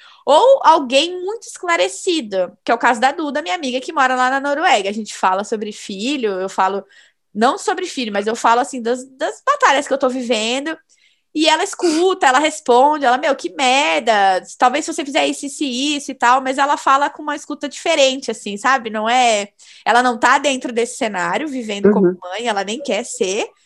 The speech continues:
Speaker 1: mas ela tem essa escuta. Já as minhas amigas, que eram as amigas da faculdade, ou as amigas do rolê e tal, ne-, a gente não consegue nem ter esse tipo de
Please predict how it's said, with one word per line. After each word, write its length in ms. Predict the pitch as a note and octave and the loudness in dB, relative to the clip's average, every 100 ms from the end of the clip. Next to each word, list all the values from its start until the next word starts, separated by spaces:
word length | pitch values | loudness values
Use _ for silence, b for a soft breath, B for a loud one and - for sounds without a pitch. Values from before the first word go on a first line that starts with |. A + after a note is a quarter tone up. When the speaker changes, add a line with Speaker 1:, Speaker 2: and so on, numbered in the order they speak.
| _ _ _ | _ _ _
Speaker 1:
mas 180 | - C4 | 0 2
ela 200 | C4+ C#4 | 4 4
tem 320 | - E4 D4 | 0 -2 -2
essa 160 | D#4 E4 | -2 -4
escuta. 520 | D#4+ - C#4+ - G3+ - | -8 -4 -4 -2 -4 -4
Já 200 | C4+ F4+ B4+ | 0 2 2
as 80 | G#4 | -2
minhas 160 | D#4+ | -4
amigas, 400 | C#4+ C4+ A#3 B3 | -4 -2 -2 -2
que 80 | - | -2
eram 140 | A#3+ A#3+ | -2 -2
as 100 | A#3+ | -4
amigas 240 | A#3 A#3+ | -4 -2
da 100 | A3 | -2
faculdade, 760 | A3 - F#3+ A3 C4 B3+ A#3 A3 | -6 -8 -2 2 4 4 2 -2
ou 80 | |
as 80 | A#3 | -2
amigas 340 | A#3 A#3 A#3 G#3+ | -2 -2 -4 -4
do 80 | |
rolê 380 | G#3+ G3+ G3+ A#3 | -6 -4 -2 -2
e 40 | A#3 | 0
tal, 300 | C4 C#4 C#4+ b b b b _ - | 2 2 0 b b b b _ -8
ne-, 200 | F#4 F4+ | -4 0
a 80 | G4 | 0
gente 180 | G4 G#4+ | 0 -4
não 160 | A#4 | -4
consegue 400 | A4+ A#4+ A#4 G4+ | -4 -4 -2 -4
nem 240 | G4+ G#4+ B4 | -4 -8 -2
ter 140 | E4+ | 2
esse 180 | F#4+ - | 2 0
tipo 240 | - B3+ | -10 -8
de 480 | A#3+ A3+ G#3+ F#3+ F#3 | -8 -8 -10 -10 -16